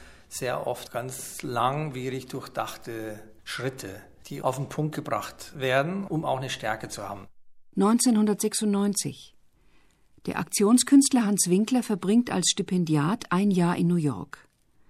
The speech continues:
Speaker 2: Als Teil der Arbeitsgemeinschaft P T T Red gelingt es ihm, gemeinsam mit Stefan Michel zum Abschied die Freiheitsstatue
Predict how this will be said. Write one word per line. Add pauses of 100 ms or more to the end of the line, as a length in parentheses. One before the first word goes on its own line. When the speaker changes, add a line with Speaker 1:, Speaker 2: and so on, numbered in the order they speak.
(1080)
Speaker 2:
Als
Teil
der
Arbeitsgemeinschaft
P
T
T
Red
gelingt
es
ihm, (420)
gemeinsam
mit
Stefan
Michel (120)
zum
Abschied
die
Freiheitsstatue